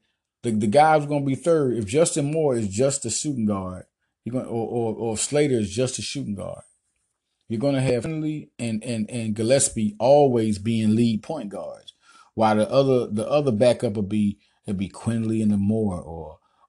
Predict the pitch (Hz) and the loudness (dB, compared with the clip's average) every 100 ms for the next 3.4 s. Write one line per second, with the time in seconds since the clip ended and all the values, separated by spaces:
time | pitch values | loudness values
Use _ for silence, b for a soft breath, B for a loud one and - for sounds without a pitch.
0 | - 90 87 90 110 - 104 92 87 82 | -12 -12 -8 -4 0 0 -2 -6 -6 -8
1 | 90 90 82 82 85 92 87 85 - 82 | -8 -8 -10 -14 -16 -14 -12 -12 -14 -14
2 | 80 87 87 104 110 - 104 95 92 - | -14 -12 -8 -6 -6 -4 -4 -4 -6 -6
3 | 95 110 104 | -4 -4 -6